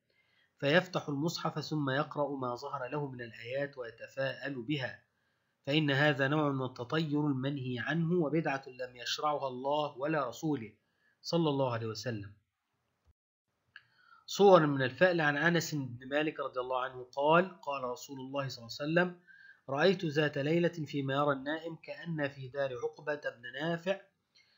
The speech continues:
فأتينا برطب من ابن طاب، فأو-، فأولت الرفعة لنا في الدنيا والعاقبة في الآخرة، وأن ديننا قد طاب.'" ذكر البخاري في الصحيح في قصة الحديبية عن عكرمة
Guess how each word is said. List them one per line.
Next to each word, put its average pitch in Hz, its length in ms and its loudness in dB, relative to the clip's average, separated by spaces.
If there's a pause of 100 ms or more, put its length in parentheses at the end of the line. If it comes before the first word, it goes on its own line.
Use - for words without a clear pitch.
(160)
فأتينا 165 640 4
برطب 156 460 2
من 147 380 2
ابن 127 360 -6 (120)
طاب، 160 520 6 (120)
فأو-، 143 480 -4
فأولت 147 800 0
الرفعة 165 1000 0 (480)
لنا 160 260 4
في 147 100 -4
الدنيا 156 400 2
والعاقبة 143 680 0
في 135 120 -8
الآخرة، 165 560 -4
وأن 147 480 0
ديننا 139 720 -2
قد 139 200 -4 (260)
طاب.'" 135 500 0 (2250)
ذكر 170 240 8
البخاري 151 440 2
في 143 60 -6
الصحيح 147 340 -2
في 147 100 -8
قصة 151 360 -2
الحديبية 135 560 -2
عن 139 180 -2
عكرمة 139 440 -4